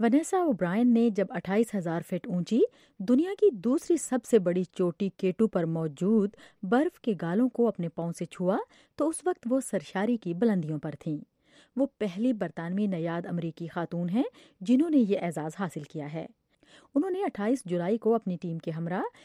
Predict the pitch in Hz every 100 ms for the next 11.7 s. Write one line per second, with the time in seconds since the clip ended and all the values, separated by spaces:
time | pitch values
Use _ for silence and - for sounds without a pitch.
0 | _ 302 254 202 202 - 240 269 208 190
1 | 190 - 202 202 - 175 202 208 214 151
2 | 151 - 160 151 156 151 - - _ _
3 | - _ 294 - 320 320 339 349 220 208
4 | 180 170 202 196 254 226 175 214 226 -
5 | 170 190 202 190 214 185 175 - - 208
6 | - - - - 285 285 - 220 294 -
7 | 247 240 196 175 170 175 202 202 - 170
8 | 180 170 180 185 214 160 170 175 - 147
9 | 160 - - _ _ _ - 190 185 180
10 | 185 175 - 170 196 202 185 196 190 -
11 | 180 214 285 - 165 156 180